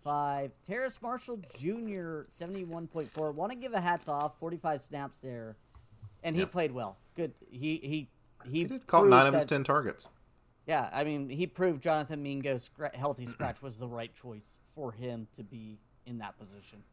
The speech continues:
Speaker 2: Yeah.
Speaker 1: Ickey bounced back, seventy point four.
Speaker 2: I don't see how.
Speaker 1: I-,
Speaker 2: I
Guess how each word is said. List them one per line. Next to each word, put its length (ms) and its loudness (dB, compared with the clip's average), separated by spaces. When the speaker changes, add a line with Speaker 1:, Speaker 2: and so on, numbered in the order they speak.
Speaker 2:
Yeah. 120 -10
Speaker 1:
Ickey 360 4
bounced 400 4
back, 320 6
seventy 260 -4
point 360 -6
four. 540 4
Speaker 2:
I 80 -2
don't 260 2
see 220 2
how. 280 0
Speaker 1:
I-, 60 2
Speaker 2:
I 20 4